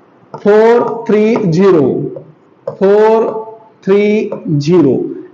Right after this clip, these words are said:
एक्सच्या जागेवर फोर आहे, म्हणून एक्सच्या जागेवर फोर घेतला, वायच्या जागेवर थ्री आहे,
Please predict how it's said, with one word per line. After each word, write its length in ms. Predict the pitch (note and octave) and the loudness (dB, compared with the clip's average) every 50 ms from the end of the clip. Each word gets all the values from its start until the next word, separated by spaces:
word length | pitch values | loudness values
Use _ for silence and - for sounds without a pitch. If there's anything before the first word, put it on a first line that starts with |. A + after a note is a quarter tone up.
| - G#3 | -4 0
एक्सच्या 420 | G#3 G#3+ G#3+ G#3+ - - B3+ B3+ | 0 0 2 0 0 0 0 0
जागेवर 500 | A#3 B3 A3+ A3+ A3 A#3 A#3+ A#3+ A#3+ A#3 | 2 2 0 2 2 2 2 2 2 0
फोर 400 | A#3+ - - G3+ G#3+ A#3 B3 - | -2 -2 -2 0 2 2 2 2
आहे, 420 | F#3+ G#3 G3+ F3 D3 F3+ F3 F3+ F#3+ F#3 F3+ C#3+ - - _ _ _ _ _ D#3 | 0 0 -2 -2 -2 -2 -2 -2 -2 -4 -6 -10 -10 -18 _ _ _ _ _ -2
म्हणून 420 | E3 F3 G3+ G#3 A3 A3 G3+ G3+ | 0 2 2 2 0 -2 0 0
एक्सच्या 360 | F#3+ F#3 F#3 F#3 F#3 A#3+ A3+ | 0 0 0 0 -2 0 0
जागेवर 300 | A3+ A3 G#3+ G#3 A3 G3+ | 2 2 2 0 0 -2
फोर 300 | - G#3+ G#3 F#3 G3+ G#3+ | -2 -2 -2 0 0 0
घेतला, 520 | C4 C4+ - - F#3+ F#3 F#3 F#3 F#3 F#3 F#3 - - - - - - | 0 0 0 0 0 2 2 2 2 0 -2 -6 -12 -18 -18 -10 -4
वायच्या 500 | C#3+ D3+ E3+ F3+ F#3 F#3+ F3+ F#3 A#3+ B3 | -2 0 2 2 2 2 0 0 0 0
जागेवर 540 | A#3 A3 A#3 A3 G#3+ G#3+ A3+ A3+ A3 A#3 A#3 | 0 2 2 2 2 2 2 2 2 2 0
थ्री 360 | - A3+ - - F#3+ A3+ A3 | -2 -2 -4 -2 -2 0 2
आहे, 440 | G#3+ F#3 E3 C3+ C#3+ C3+ B2 A#2 - | 2 0 0 0 0 -2 -2 -4 -8